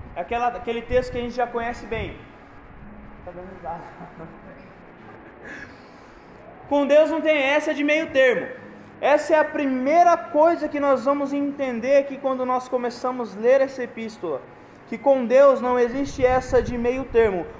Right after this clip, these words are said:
ou é ou não é. Isso me assusta um pouco. Por quê, Eliane? Nós vamos entender aqui. Quando eu estava estudando esses três versículos que nós lemos aqui, eu me dei a liberdade de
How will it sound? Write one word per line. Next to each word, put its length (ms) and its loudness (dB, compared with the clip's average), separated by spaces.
ou 420 6
é 320 4
ou 260 4
não 300 2
é. 380 2
Isso 320 -2
me 100 0
assusta 720 2
um 100 0
pouco. 480 2
Por 220 -8
quê, 80 -8
Eliane? 540 2
Nós 160 -6
vamos 200 -4
entender 520 2
aqui. 360 -4
Quando 340 4
eu 120 8
estava 380 2
estudando 440 -4
esses 240 -8
três 280 -2
versículos 520 -8
que 100 -12
nós 200 -8
lemos 320 -10
aqui, 320 -14
eu 840 0
me 200 -4
dei 220 6
a 60 4
liberdade 600 0
de 60 -12